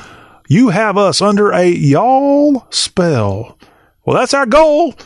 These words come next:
and we want to make sure that you're under that spell under your own accord, <laughs> okay? We want you to be happy and proud that you're in the South. That's what we strive for each and every day here on the Y'all Show, to bring you, just like this listener says, a,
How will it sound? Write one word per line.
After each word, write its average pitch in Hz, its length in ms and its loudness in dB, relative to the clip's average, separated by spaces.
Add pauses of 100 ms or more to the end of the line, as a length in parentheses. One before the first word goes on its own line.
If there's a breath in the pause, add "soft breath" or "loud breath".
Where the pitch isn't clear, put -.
(240 loud breath)
and 165 140 0
we 220 80 2
want 254 280 0
to 240 120 0
make 185 440 0
sure 269 420 0
that 185 240 -2
you're 233 120 0
under 233 160 2
that 208 200 0
spell 208 680 0 (140)
under 214 240 2
your 196 240 2
own 185 380 2
accord, 151 680 0
<laughs> - 60 -6
okay? 196 280 -2
We 208 100 0
want 233 180 0
you 247 60 0
to 233 60 0
be 220 120 0
happy 226 580 -4 (540 loud breath)
and 151 260 -2
proud 147 520 -2
that 113 140 -4
you're 127 100 0
in 113 80 -2
the 117 80 -2
South. 113 500 -6
That's 185 280 -4
what 202 120 0
we 170 340 -2
strive 147 480 -4
for 123 260 -2
each 135 180 0
and 135 100 0
every 120 160 0
day 120 140 0
here 120 100 0
on 120 80 -2
the 117 80 2
Y'all 120 180 0
Show, 117 240 -2
to 117 80 -2
bring 139 280 0
you, 127 240 2 (560 loud breath)
just 143 240 -2
like 131 260 -2
this 117 320 -2
listener 117 480 0
says, 113 640 -2 (160)
a, 117 240 0